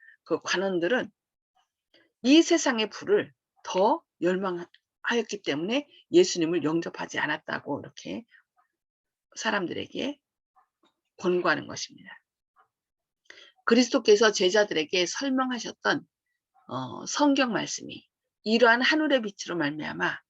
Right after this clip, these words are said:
그들 앞에 완전한 진리의 빛으로 제시되었다. 그 너머를 보지 못하도록 그들을 막았던 장막은 이제 폐지되어 제거되었으므로 그들은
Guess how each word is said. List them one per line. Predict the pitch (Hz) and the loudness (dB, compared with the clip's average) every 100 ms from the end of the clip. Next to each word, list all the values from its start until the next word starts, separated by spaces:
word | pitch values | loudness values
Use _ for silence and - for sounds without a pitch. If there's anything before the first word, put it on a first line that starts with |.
| _ _ | _ _
그들 | - 196 208 | 0 4 6
앞에 | 165 - 160 147 - | 4 2 -8 -6 0
완전한 | 151 202 220 220 196 214 294 - _ _ _ - | 0 2 0 2 4 2 0 -4 _ _ _ -10
진리의 | - 226 247 240 | -4 0 2 2
빛으로 | 185 - 190 208 | 0 -8 -6 -6
제시되었다. | - 170 - 160 143 - - - _ _ - - _ | -2 -2 0 -4 -6 -10 -14 -14 _ _ -20 -20 _
그 | - 302 | 4 6
너머를 | 240 160 190 196 190 127 - _ _ | 8 6 4 2 0 -2 -10 _ _
보지 | - 208 214 | 0 2 2
못하도록 | 156 - 165 147 120 - _ _ _ _ - | 0 -4 -10 -8 -8 -12 _ _ _ _ -4
그들을 | - 190 185 175 | 2 6 8 6
막았던 | 160 151 156 - 196 262 - | 6 2 -2 -4 -4 -4 -6
장막은 | - 185 185 156 233 - | -6 -6 -4 -4 -6 -6
이제 | 151 165 170 139 _ _ - | -6 -4 -4 -6 _ _ -10
폐지되어 | - 339 302 - 175 147 120 | 0 2 2 0 0 0 -4
제거되었으므로 | - 175 180 202 190 175 - 135 127 - _ _ _ _ | -4 -2 2 0 2 -2 -4 -12 -14 -16 _ _ _ _
그들은 | - 196 220 247 | -2 4 4 2